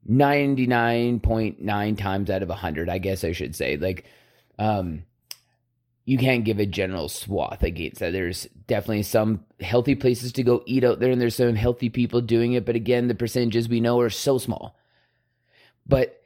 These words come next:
this is the time where we can look at ourselves in the mirror and we can say, like, "What am I willing to do?" You know, because we have a lot of stuff working against us right now where it's gonna be cold as fuck next week, like, unheard of temperatures in Vancouver,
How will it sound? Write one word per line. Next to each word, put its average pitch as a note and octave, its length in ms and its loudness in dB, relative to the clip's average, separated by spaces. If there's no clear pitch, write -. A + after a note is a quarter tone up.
this F3+ 240 2
is G#3+ 80 -6
the A3+ 160 4
time C#3 500 0
where A2+ 400 4
we C3 140 -2
can C3+ 200 2
look C#3+ 240 0
at C3+ 140 6
ourselves C3 420 2
in A#2 60 -2
the G#2+ 80 2
mirror A#2+ 320 4
and A2 100 0
we G#2 100 -4
can G#2+ 140 -4
say, A#2+ 280 2
like, A#2 200 2
"What A#2+ 180 2
am D3 100 -2
I D#3 100 0
willing B2 400 2
to A2+ 80 -6
do?" F#2+ 400 -2
You C3+ 140 4
know, D3 100 4
because C#3 420 2
we C3 200 0
have D#3 160 2
a - 20 0
lot D3+ 340 -2
of D3+ 120 2
stuff B2+ 220 2
working C#3 360 2
against A#2+ 440 0
us A2+ 200 0
right A2 160 2
now A#2 160 0
where A#2 140 2
it's G#2+ 100 -2
gonna C3+ 160 0
be A2+ 300 0
cold E3+ 320 2
as C3+ 140 0
fuck G#2 320 -2
next G2 320 -4
week, F#2+ 240 -4
like, G2+ 260 -4
unheard D3 840 2
of C#3+ 220 4
temperatures A2 640 -2
in G2+ 160 -4
Vancouver, G2 640 -2